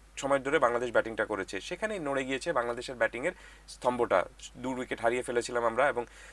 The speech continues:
শেষের দিন এসে যে জিনিসটা ছিল, যে বিষয়টা ছিল প্রথম সেশনে, যে এই সেশনটা most important thing এবং ভারত যে কোনো মূল্যে চেয়েছে এই সেশনে বাংলাদেশকে all out করে তারা ম্যাচটা জিতে নেওয়ার জন্য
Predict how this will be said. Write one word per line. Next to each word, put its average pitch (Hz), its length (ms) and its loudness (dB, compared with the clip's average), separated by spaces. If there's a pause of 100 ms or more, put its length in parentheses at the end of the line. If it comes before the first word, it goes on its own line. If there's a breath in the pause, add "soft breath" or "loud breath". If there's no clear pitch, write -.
(260 loud breath)
শেষের 190 440 2
দিন 202 140 0
এসে 160 320 2 (280 soft breath)
যে 139 180 6
জিনিসটা 151 340 2
ছিল, 147 260 -2
যে 131 180 4
বিষয়টা 151 320 4
ছিল 151 200 2
প্রথম 143 280 -2
সেশনে, 139 380 4
যে 127 180 2 (160)
এই 151 180 6
সেশনটা 156 440 2
most 127 240 0
important 143 440 4
thing 165 180 0
এবং 113 200 0
ভারত 127 260 8
যে 131 180 -2
কোনো 165 200 0
মূল্যে 156 220 2
চেয়েছে 143 300 0
এই 123 100 2
সেশনে 135 320 0
বাংলাদেশকে 127 460 4
all 123 120 4
out 131 160 4
করে 202 160 0 (400 loud breath)
তারা 117 260 10 (180)
ম্যাচটা 127 280 4
জিতে 117 220 2
নেওয়ার 110 200 6
জন্য 95 220 0